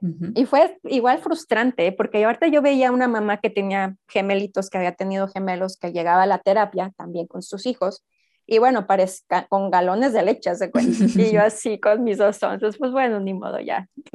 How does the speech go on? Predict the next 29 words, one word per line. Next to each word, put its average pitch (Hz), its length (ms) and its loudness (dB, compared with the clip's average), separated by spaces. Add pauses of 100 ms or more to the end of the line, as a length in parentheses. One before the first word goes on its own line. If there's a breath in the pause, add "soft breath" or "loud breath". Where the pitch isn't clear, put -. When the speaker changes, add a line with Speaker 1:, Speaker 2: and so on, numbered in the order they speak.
(120)
Speaker 1:
El 285 120 0
reconocer 185 560 2
las 214 140 8
Speaker 2:
Pasó. 254 60 -2
Speaker 1:
diferentes 208 440 2
realidades, 160 640 0
¿no? 180 200 -6
Y 202 160 -2
evitar 170 320 0
esta 180 180 0
Speaker 2:
Claro. 185 100 -4
Speaker 1:
parte 175 240 -4
de 202 80 -4
la 170 220 -4
comparación. 165 680 -6 (320)
Speaker 2:
Ujú. 208 420 -6 (140)
Entonces, 220 680 2
pues 202 180 2
bueno. 185 300 -2 (260)
Y 277 580 4 (680)
pues 254 200 2
llegó 269 220 4
el 294 80 0
primer 302 300 4
año 302 220 4
de 294 120 2
vida 254 320 2
de 247 120 0
Fer. 240 320 -2